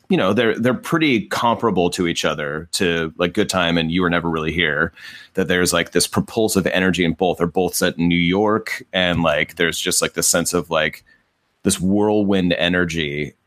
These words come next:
Um, there's an elegance and, like, some just flat out fucking beautiful photography, which, you know,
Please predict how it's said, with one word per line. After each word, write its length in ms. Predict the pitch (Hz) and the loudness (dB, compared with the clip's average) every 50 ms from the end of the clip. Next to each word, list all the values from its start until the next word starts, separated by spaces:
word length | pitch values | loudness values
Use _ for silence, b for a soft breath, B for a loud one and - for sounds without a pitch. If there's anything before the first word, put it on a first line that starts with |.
| _ - | _ 0
Um, 520 | 87 87 85 85 82 82 80 87 90 - 92 | 0 2 2 2 2 0 0 0 -2 -2 -2
there's 300 | 95 113 113 113 - 117 | 0 0 2 2 2 2
an 140 | 110 104 - - | 2 0 0 0
elegance 880 | 98 110 123 131 135 120 107 92 85 82 78 - - - - - - - _ _ - | 0 0 2 2 2 0 0 0 0 -2 -2 -2 -2 -2 -2 -2 -4 -8 _ _ 0
and, 180 | 101 101 98 | 0 2 2
like, 220 | 98 95 95 95 - | 2 2 0 -2 -2
some 180 | - 120 113 | -2 0 0
just 160 | 107 120 113 - | 0 0 -2 -4
flat 300 | - - 131 135 160 170 | -4 -2 0 0 2 2
out 240 | 170 165 - - | 0 0 0 -2
fucking 600 | - - - - 113 117 - 120 110 98 80 76 - - | -6 -10 -6 -4 -4 -2 0 0 0 0 -2 -4 -8 -8
beautiful 1120 | 92 95 90 95 98 113 120 131 131 120 - - 113 104 98 90 87 87 87 87 87 _ _ _ _ _ _ _ _ _ | -4 -4 -2 0 2 2 2 2 2 0 0 0 0 2 2 2 2 0 0 -2 -4 _ _ _ _ _ _ _ _ _
photography, 960 | - - - - 98 - 131 110 101 107 113 98 98 87 - - 65 69 76 80 | -16 -8 -4 -2 -2 -2 0 0 0 2 2 2 0 0 0 -2 -4 -4 -2 0
which, 300 | 95 110 - - - - - | 0 0 0 0 -2 -2 -2
you 100 | 143 143 | 0 2
know, 200 | 113 92 95 | 2 2 0